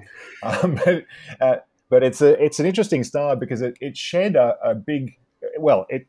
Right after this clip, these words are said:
it's basically, it's got a big sort of, well, a nebula around it, and it's, and I'll probably remember the name of it in a minute,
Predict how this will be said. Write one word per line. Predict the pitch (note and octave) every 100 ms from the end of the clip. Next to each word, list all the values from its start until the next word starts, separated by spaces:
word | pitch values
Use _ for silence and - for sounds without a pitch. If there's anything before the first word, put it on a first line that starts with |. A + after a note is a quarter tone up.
| _ _ -
it's | D3
basically, | - E3 G#3 A3 G3
it's | C#3 A#2+ -
got | - B2+
a |
big | G2+ D3+ C#3+ C3 - _ _ _ _ _ _ _ _ _ _ _ _ _ D#3 D3 - -
sort | - D#3+
of, | A#2+ G#2+
well, | C#3+ A2
a |
nebula | A#2+ D3 C3 G2+ F#2
around | G#2+ G2 G2 F#2+
it, | C3+ - _ _ _ _ _
and | A#2+
it's, | A#2+ A#2+ -
and | A#2
I'll | A#2+
probably | - F#3
remember | A2 G2+ G2+
the | F2+
name | F#2 F#2+
of | F2
it | F#2
in | F#2
a | F#2
minute, | F#2+